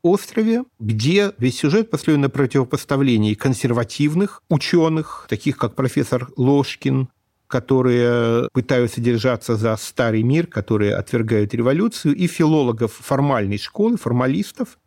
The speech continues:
Драгоманова и Некрылова, узнаваемые вполне прототипы, это Тынянов и Шкловский. Некрылов — это Шкловский, а Драгоманов — это Тынянов.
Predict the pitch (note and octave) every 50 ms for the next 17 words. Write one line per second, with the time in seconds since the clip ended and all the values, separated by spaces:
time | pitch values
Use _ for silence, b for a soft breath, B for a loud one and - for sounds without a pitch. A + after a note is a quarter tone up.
0 | _ _ - A2 A#2+ A2+ A#2 C3 C3 C3 C3+ C3 B2 A#2+ A2 G2+ F#2+ G2 G#2+ G2+
1 | G2+ - - - - C#3 A2+ A#2 A2+ A2 G#2 G2+ - - - B2+ B2 A#2+ - D#3
2 | E3+ G3 A3 A3+ A3 G#3+ G#3+ G#3+ G#3+ A3 A3 - _ _ _ - G#2 F#2 A#2 A#2
3 | A#2 A2+ G2 F#2 F#2+ G#2 G2+ - - G#2+ A2 G#2 - - - - C#3 C3+ - -
4 | A#3 - - A#2+ G2+ - G#2 - - C3+ C3 A#2 A2+ G#2+ G2+ G2+ G2 F2+ - -
5 | - - _ _ - - - - - C#3+ D3 F3 G#3 G3+ - - - - _ _
6 | _ _ _ _ _ - A#2+ A#2+ C3 - - C#3 B2+ A2 G2 F#2+ G#2 G#2 - G#2
7 | - - - E3 F#3+ A3 G#3 - - - - - D#3 D#3 D#3 D#3+ - _ _ _
8 | _ _ _ - A#2+ A2 G#2+ G#2 G#2+ A2 A2+ A2 G#2 G#2+ A2 A2+ G#2+ A#2+ A#2+ A2+
9 | G2+ F#2 F#2+ G#2 - _ - G#2 - - C#3 D3 F3 G#3 A#3 A#3+ C4 -